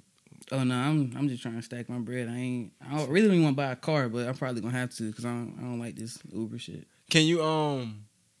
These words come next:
Speaker 2: you, you can't, you can't request a brand, a cre-, request a, um, base to go to?
Speaker 1: No, not really.
Speaker 2: So you, you probably, you probably never be, be stationed out in Fort Gordon then?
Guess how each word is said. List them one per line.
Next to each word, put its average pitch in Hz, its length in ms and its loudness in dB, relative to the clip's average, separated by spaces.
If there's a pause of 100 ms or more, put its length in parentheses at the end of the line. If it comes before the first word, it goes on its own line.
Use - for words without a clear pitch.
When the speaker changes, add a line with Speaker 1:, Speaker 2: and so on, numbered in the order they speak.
(220)
Speaker 2:
you, 123 160 -8
you 131 100 -8
can't, 135 320 -2
you 104 80 -10
can't 127 460 -6 (540)
request 147 520 0
a 117 80 -2
brand, 123 360 -4
a 113 80 0
cre-, 131 300 -2
request 135 460 0
a, 117 80 0
um, 117 540 -4
base 131 240 2
to 131 100 -2
go 135 160 -2
to? 151 180 -8 (920)
Speaker 1:
No, 120 420 -2
not 123 220 -4
really. 117 300 -6 (200)
Speaker 2:
So - 140 -2
you, 123 160 0
you 117 180 -12
probably, 113 180 0
you 151 80 -2
probably 113 180 4
never 127 160 2
be, 107 340 -2
be 110 100 -4
stationed 107 340 0
out 101 80 2
in 101 40 -2
Fort 104 200 -4
Gordon 104 220 -4
then? 98 160 -10